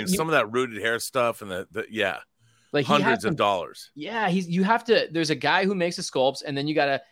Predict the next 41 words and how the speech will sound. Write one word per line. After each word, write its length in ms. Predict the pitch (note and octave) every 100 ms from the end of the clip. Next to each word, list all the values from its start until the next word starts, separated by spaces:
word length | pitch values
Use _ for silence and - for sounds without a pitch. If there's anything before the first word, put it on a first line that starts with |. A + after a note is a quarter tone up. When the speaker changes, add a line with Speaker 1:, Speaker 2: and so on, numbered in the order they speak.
| _
Speaker 2:
he 140 | F3
charges 500 | F3+ E3 C3 A#2+ A#2
a 40 | A#2
certain 220 | - G#2+
amount. 320 | A2+ A2+ A#2
Then 140 | C3 F3
you 40 |
gotta 200 | E3+ C#3
send 360 | - - D#3+ E3
it 80 | D3+
to 60 | C3+
somebody 300 | C#3+ D3 C#3
to 80 | -
paint 260 | - G#3
it. 160 | B2 B2+
And 120 | - C3
then 120 | B2+
that's 200 | F3 F#3+
another, 460 | D#3 B2 A#2 A#2 - _ _ _ _
you 80 | -
know, 360 | C3+ B2 A2+ - -
it's 160 | C3+ E3+
like 140 | D#3
a, 140 | D3 A#2 -
a 100 | C3
few 320 | - D#3+ F#3+
hundred 300 | D3+ E3+ D#3
dollars 460 | A#2 C#3 C#3 A2+ G2+
just 320 | - A#2+ -
for 160 | - A2+
a, 320 | G#2 G2+ F#2+
just 160 | - A#2+
for 140 | A#2
a 40 | G#2
head 180 | A2 A2
sculpt. 300 | - G#2+ G2
And 100 | G2+
I'm 80 | F#2
like, 160 | F2+ -
"Oh, 160 | G2
man." 320 | F#2 G2 F2+